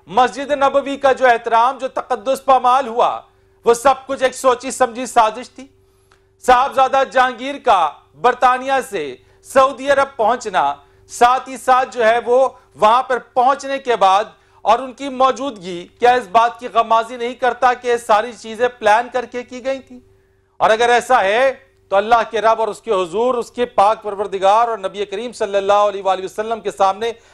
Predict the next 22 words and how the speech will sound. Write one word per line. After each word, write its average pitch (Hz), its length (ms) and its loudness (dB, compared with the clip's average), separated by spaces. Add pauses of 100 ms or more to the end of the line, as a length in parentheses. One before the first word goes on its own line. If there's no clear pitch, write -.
(120)
हम - 180 2
तो 294 140 0
कम 247 180 -2
अज 233 100 -4
कम 240 200 -4
शर्मिंदा 190 460 -2
हैं, 123 240 -6 (480)
हम 196 160 -2
तो 262 160 0
कम 254 200 2
अज 269 120 -2
कम 277 160 0
शर्मिंदा 277 540 0
हैं 240 300 2 (300)
और 170 140 2 (120)
हाथ 185 420 2
जोड़कर 220 420 0
हम 220 100 0
तो 226 140 2
माफी 208 340 0
मांगते 185 380 -2
हैं 165 160 -6